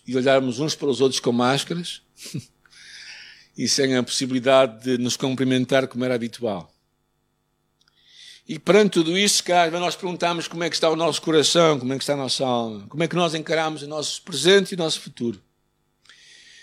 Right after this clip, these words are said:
E ao pensar nisto, realmente veio uma imagem, uma, uma, uma história da Escritura no livro de Daniel, capítulo três.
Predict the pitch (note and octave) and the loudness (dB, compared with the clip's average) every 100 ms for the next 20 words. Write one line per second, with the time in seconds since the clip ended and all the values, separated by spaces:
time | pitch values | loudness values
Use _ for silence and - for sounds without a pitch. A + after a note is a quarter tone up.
0 | - _ _ _ _ _ F#3 G#3+ C4+ A3+ | -20 _ _ _ _ _ 0 2 4 4
1 | A3+ G#3+ F#3+ F#3 - A3+ - D3+ G#3+ G#3+ | 6 4 4 2 -2 -10 -10 -2 0 0
2 | F#3+ F#3 G3+ G3 F#3 F#3 F#3+ E3+ F#3 F3+ | 2 2 4 2 2 4 4 2 -2 -4
3 | - _ - - - F3 F3+ E3 D#3 - | -10 _ -14 -14 -6 -2 -2 0 -2 -6
4 | - D#3+ E3 D3+ C#3+ - F3 F3 D#3+ - | -10 -8 -4 -2 -4 -6 -4 0 2 4
5 | A3 G3+ F3 C#3+ C#3+ - D#3 D3 - G#3 | 6 6 4 -2 -4 -4 -4 -4 0 2
6 | G#3+ D#3 D3+ D3+ D3 C#3+ D#3+ D#3+ D#3+ E3 | 4 2 0 -2 -4 -2 -2 2 4 4
7 | D#3+ D3+ D3+ D#3 D3 D3+ D3 C3 A2 - | 2 -4 -4 -6 -4 0 2 0 -2 -8